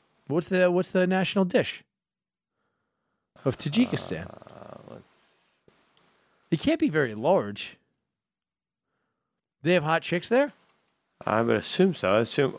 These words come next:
Speaker 2: Plav
Speaker 1: Plav?
Speaker 2: is the national dish. Yeah, I can
Speaker 1: Well,
Speaker 2: show
Speaker 1: you know, my <laughs> follow-up question is, uh, what is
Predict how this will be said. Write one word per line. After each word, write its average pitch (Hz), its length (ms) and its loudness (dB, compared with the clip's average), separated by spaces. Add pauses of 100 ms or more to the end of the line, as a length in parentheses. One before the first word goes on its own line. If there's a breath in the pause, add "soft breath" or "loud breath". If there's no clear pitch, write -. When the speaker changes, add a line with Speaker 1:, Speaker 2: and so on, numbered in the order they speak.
(140)
Speaker 2:
Plav 95 680 0 (320)
Speaker 1:
Plav? 151 420 0
Speaker 2:
is 98 80 -6
the 95 60 -4
national 95 500 0
dish. 85 460 -6
Yeah, 90 180 -2
I 87 60 -4
can 92 80 -14
Speaker 1:
Well, 123 180 2
Speaker 2:
show 113 60 0
Speaker 1:
you 139 120 0
know, 143 160 4
my 117 140 0
<laughs> - 0 -
follow-up 110 480 0
question 117 360 2
is, 104 260 -2
uh, 82 300 -2 (440)
what 156 240 0
is 160 180 -2